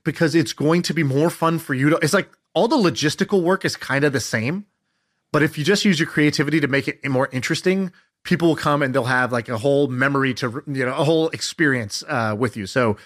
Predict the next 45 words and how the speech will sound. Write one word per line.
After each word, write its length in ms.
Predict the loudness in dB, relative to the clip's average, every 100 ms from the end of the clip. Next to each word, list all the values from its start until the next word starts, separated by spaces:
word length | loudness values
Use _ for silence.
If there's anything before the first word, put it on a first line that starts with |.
| _ _
with 140 | -6 0
Camp 200 | 0 0
M 120 | -2
F 120 | 0
M, 360 | 0 0 -4 -12 _ _ _ _ -4
the 120 | 0
way 160 | 2
we 120 | 2 2
did 160 | 2
it, 100 | 2
where 140 | -2 -4
we 120 | -8
flew 300 | -6 -2 0
to 60 |
this 100 | -2
place, 300 | -2 0 0
we 60 | -2
had 100 | -4
the 160 | -6 -2
basketball 380 | -4 -2 -4
trainer, 360 | -2 0 0 0
Mister 300 | 0 -4 -6
Beast, 360 | -2 -2 -2 -6
and 120 | -8
Hassan 300 | -6 -4 -2
Minhaj 340 | 0 0 2
were 80 | 2
there. 200 | 4 2
Like, 160 | 0 -2
interesting 380 | -2 0 0 -2
people 280 | -2 0 2
were 140 | 2
there. 380 | 4 4 2 -2 -14 _ 0
We 80 | 2
all 140 | 2
stayed 360 | -2 0 2 2
in, 240 | 0 -4
you 80 | -2
know, 100 | 0
an 60 | 2
Airbnb, 500 | 2 2 0 2 2
a 40 |
giant 280 | 2 -2 -2
house 240 | -2 -2
together. 480 | 0 2 2 2